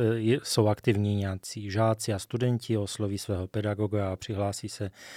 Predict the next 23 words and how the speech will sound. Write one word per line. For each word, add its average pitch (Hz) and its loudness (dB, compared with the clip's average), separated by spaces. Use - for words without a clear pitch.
Někdy 123 8
jsou 117 4
to 104 -4
pedagogové, 113 4
kteří 107 -2
se - 0
o 104 4
tomto 104 0
programu 104 0
třeba 98 -2
dozví 98 0
na 95 0
nějakém 98 -4
vzdělávání 110 6
pro 104 -4
pedagogy. 95 -6
Eh, 101 4
někdy 113 6
jsou 110 4
to 120 4
aktivní 117 4
rodiče, 117 4
kteří, 107 0